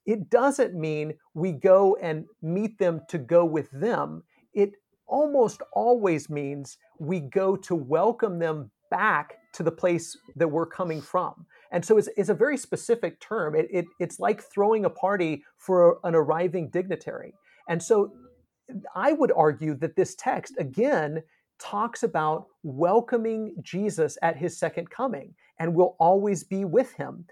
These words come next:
Now, again, when you put that together with everything else the New Testament says about the redemption of creation or the city of God coming down out of heaven from, so that God can dwell with the people, and you put all of the evidence together,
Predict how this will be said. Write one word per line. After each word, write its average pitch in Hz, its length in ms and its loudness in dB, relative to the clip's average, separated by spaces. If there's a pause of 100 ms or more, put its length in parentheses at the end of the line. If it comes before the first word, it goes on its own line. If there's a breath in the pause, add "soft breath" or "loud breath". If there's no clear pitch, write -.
(140)
Now, 170 80 4
again, 240 280 4
when 175 140 0
you 160 60 -4
put - 260 2
that 185 180 -2
together 185 440 2
with 151 240 -2
everything 180 480 0
else 160 340 -2 (240)
the 170 80 -2
New 170 140 0
Testament 156 400 -4
says 220 320 -4
about 151 180 0
the 151 80 -2
redemption 147 460 -2
of 143 120 -4
creation 202 600 0
or 143 80 0
the 135 80 -10
city 180 320 -2
of 151 100 -4
God 170 400 -2
coming 170 220 -4
down 156 240 -2
out 165 160 0
of 170 120 -6
heaven 170 360 -4 (260)
from, 190 320 -2 (120)
so 175 180 -2
that 160 240 0
God 170 280 2
can 160 140 -4
dwell 160 320 0
with 160 140 -4
the - 60 -16
people, 190 500 -2 (120)
and 170 120 -4
you 160 60 -4
put 233 200 2 (140)
all 208 280 4
of 165 120 0
the 185 100 2
evidence 165 420 0
together, 156 800 -2